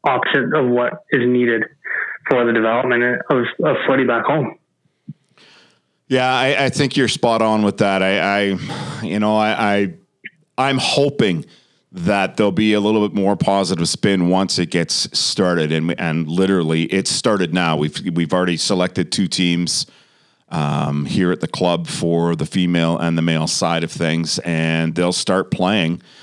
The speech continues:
Speaker 2: this winter. Uh, they've already pulled out of both esa and emsa to, to play more of a exhibition slash tournament team type setup, uh, where they'll travel down south and play teams there, and vice versa. The teams down there will come up,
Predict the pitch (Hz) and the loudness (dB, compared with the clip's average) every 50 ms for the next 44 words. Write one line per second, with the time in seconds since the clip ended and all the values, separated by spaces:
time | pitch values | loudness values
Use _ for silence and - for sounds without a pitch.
0 | - - - - _ - 80 76 95 98 - - 92 92 98 110 - - 87 76 | -20 -20 -20 -20 _ -8 -2 -2 0 0 0 0 0 0 0 0 0 -2 -2 -2
1 | - - - _ - 92 87 82 82 82 82 87 82 85 92 92 92 90 - - | -4 -10 -16 _ -8 -6 -4 -2 -2 0 0 0 0 0 0 0 0 -2 -4 -4
2 | - 98 85 92 90 92 90 90 78 69 90 90 90 85 - - - - - 95 | -4 -2 0 0 0 0 0 -2 -2 -2 0 0 0 -2 -6 -12 -12 -6 -4 -4
3 | 92 - - 92 87 85 87 92 98 92 - - 87 85 82 78 - - 85 82 | -2 -2 0 0 0 2 2 0 0 0 0 0 0 0 0 -2 -2 -2 -2 -2
4 | 82 85 - - - - - 85 82 82 82 80 - - 98 95 92 90 90 87 | -2 -2 -4 -6 -6 -4 -2 -2 -2 -2 -4 -4 -2 0 0 2 2 0 0 0
5 | 87 90 90 87 85 80 85 82 80 80 80 80 80 80 78 78 - - - - | 2 2 2 0 0 0 0 0 0 0 0 0 0 0 -2 -4 -8 -12 -12 -12
6 | - - - - - _ - 110 101 - - - 90 80 101 101 95 - - 101 | -12 -12 -14 -18 -8 _ -2 -2 0 -2 -4 -2 0 0 2 2 2 0 0 2
7 | 92 90 92 92 92 92 90 92 90 85 - - - 95 95 87 87 90 87 90 | 2 2 2 0 0 0 0 0 -2 -2 -2 -2 -2 0 0 2 2 2 2 2
8 | 87 - - - - - 113 104 101 98 98 92 - - - 110 104 104 104 101 | 0 0 -2 -2 0 0 0 2 2 0 0 -2 -2 -2 0 0 2 2 0 0
9 | - - 101 98 98 95 - - - - 104 95 95 92 92 - - - - - | 0 0 0 0 0 -2 -4 -4 -2 0 0 2 2 0 0 -2 -4 -8 -12 -14
10 | - - - - _ _ - 92 85 87 87 85 85 87 87 90 87 85 - - | -20 -20 -20 -20 _ _ -4 0 0 2 2 2 0 0 0 0 0 0 0 0
11 | 98 90 90 87 87 80 - 92 87 82 82 - - 98 87 90 92 - 71 - | 0 2 2 0 0 0 0 0 0 0 0 0 0 2 2 2 0 0 -2 -6
12 | - - - 82 80 76 78 76 73 - - 85 82 - - 92 85 82 76 - | -8 -8 -6 -4 -4 -2 -2 -4 -4 -4 -4 -4 -4 -2 -2 -2 -2 -2 -2 -2
13 | 85 82 85 82 80 76 80 82 80 - - 85 82 80 - - 78 78 80 - | 0 0 0 0 0 0 0 -2 -2 -2 -2 -2 -2 -2 -2 -4 -6 -6 -4 -4
14 | - 85 80 76 - - 80 78 78 78 78 80 76 76 - - 82 82 82 85 | -2 -2 -2 -2 -4 -4 -4 -2 -2 -2 -2 -4 -4 -4 -4 -2 0 0 0 -2
15 | - | -4